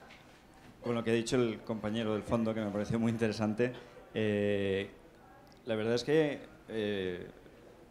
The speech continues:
le estoy cogiendo muchísimo cariño a usted porque es alguien que transmite una,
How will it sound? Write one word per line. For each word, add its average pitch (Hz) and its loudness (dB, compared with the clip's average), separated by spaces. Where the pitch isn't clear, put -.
le 104 -8
estoy 110 -10
cogiendo 131 -2
muchísimo 120 -4
cariño 110 -2
a 113 -4
usted 110 -6
porque 101 -6
es 92 -10
alguien 117 -4
que 107 -4
transmite 101 -6
una, 98 -6